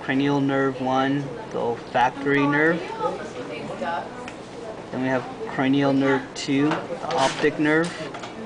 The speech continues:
Then we come inside here. We have cranial nerve number three, oc-,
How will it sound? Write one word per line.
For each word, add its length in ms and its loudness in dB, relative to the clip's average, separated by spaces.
Then 120 -4
we 120 0
come 400 0
inside 420 0
here. 400 2
We 80 -2
have 220 4
cranial 560 4
nerve 380 4
number 260 2
three, 380 2
oc-, 200 0